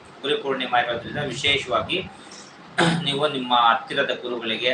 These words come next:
ಅಥವಾ ವಿಶೇಷವಾಗಿ ನಿಮ್ಮ, ನಿಮ್ಮ ಜೀವನದಲ್ಲಿ ಯಾರು ಬೆಳಕಾಗಿರ್ತಾರೋ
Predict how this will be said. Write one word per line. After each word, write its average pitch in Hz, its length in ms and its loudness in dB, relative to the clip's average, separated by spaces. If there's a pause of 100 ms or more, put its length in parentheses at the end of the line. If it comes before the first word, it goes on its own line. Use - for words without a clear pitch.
ಅಥವಾ 123 320 2 (380)
ವಿಶೇಷವಾಗಿ 127 680 2
ನಿಮ್ಮ, 123 240 -6 (360)
ನಿಮ್ಮ 113 220 -6 (160)
ಜೀವನದಲ್ಲಿ 131 460 0
ಯಾರು 117 220 4
ಬೆಳಕಾಗಿರ್ತಾರೋ 117 840 -2